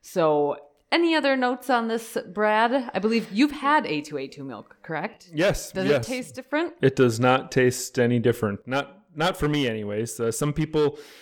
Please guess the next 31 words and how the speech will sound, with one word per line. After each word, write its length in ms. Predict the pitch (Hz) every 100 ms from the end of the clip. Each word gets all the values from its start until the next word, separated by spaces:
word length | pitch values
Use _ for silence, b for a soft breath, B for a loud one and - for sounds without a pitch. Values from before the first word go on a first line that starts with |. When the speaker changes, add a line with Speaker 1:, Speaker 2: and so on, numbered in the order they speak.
| B B
Speaker 2:
there's 160 | 143 151
a 60 | 135
lot 200 | 135 135
of 80 |
people 280 | 135 127 139
that 200 | 127 120 - - - _ _ _ b b b b
like 320 | 131 110 123 135
A 140 | 127
two 160 | 131 135
milk 320 | 131 147 135
and 280 | 110 110 -
seem 300 | 120 117 110
to 340 | 117 113 110
not 360 | 113 113 - - -
have 500 | 104 110 101 - - _ _ _
gut 300 | 127 120 -
problems 560 | - 127 127 131 135 131
or 100 | 131
whatever 340 | 131 135 139
by 160 | 139 127
drinking 380 | 120 139 143 147
it, 220 | 156 156
but, 320 | 110 101 -
uh, 220 | 113 107
I 120 | 107 113
think 220 | 120 113
it, 160 | 107 -
it 220 | 117 -
depends 340 | 110 117 117
on 180 | 113 110
each 300 | 113 -